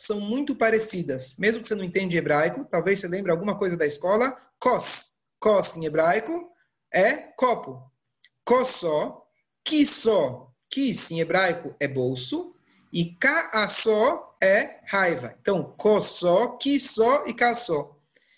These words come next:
Então aqui parece que o Rabino ele pegou um, algo, uma rima, três palavras aparentemente, é, aleatórias. Ele fala: olha, você quer saber quem é uma pessoa?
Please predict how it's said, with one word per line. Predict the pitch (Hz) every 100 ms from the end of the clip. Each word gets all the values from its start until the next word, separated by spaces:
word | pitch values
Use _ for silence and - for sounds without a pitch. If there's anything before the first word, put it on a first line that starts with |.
| _
Então | - 175 254
aqui | 247 269
parece | 247 220 247 254
que | 220 254 -
o | 214
Rabino | 196 214 226
ele | 220
pegou | 208 185 208
um, | 226 247 240 240
algo, | 196 214 233
uma | 220 175
rima, | 170 254 277 320 - _ -
três | 269 302
palavras | - 220 214 220 233 220 -
aparentemente, | 208 202 202 190 185 190 196 - 175 143 123 - _ _ -
é, | 151 135 127 170
aleatórias. | 208 180 - 196 214 277 339
Ele | 294 208
fala: | 262 262
olha, | 262 196
você | -
quer | 202 277
saber | 294 233 180 165 285
quem | 254 226
é | 190
uma | 175
pessoa? | 165 - 277 349 349